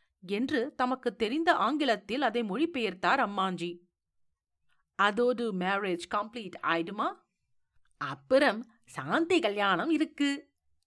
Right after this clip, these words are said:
என்றார் அம்மாஞ்சி வாத்தியார். "What, what? சாந்தியா? அது யார் அது? ருக்கு கல்யாணம் ஒன்னே போதும், வேற யார் கல்யாணமும் இப்ப வேண்டாம்" என்றாள் மிஸ்ஸஸ் ராக்.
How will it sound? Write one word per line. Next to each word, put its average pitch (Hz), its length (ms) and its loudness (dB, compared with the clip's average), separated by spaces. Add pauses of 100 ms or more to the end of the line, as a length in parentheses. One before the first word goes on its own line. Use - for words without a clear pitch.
(300)
என்றார் 202 640 0
அம்மாஞ்சி 240 480 0
வாத்தியார். 196 560 2 (960)
"What, 180 300 6 (160)
what? 285 300 6 (540)
சாந்தியா? 233 760 0 (320)
அது 202 280 0
யார் 277 440 4
அது? 165 460 -2 (400)
ருக்கு - 360 0
கல்யாணம் 262 600 2
ஒன்னே 220 320 0
போதும், 226 520 0 (300)
வேற 180 320 2
யார் 190 340 6
கல்யாணமும் 196 720 -2
இப்ப 269 320 -2
வேண்டாம்" 214 680 0 (640)
என்றாள் 208 600 -2
மிஸ்ஸஸ் 190 500 -2
ராக். 175 360 0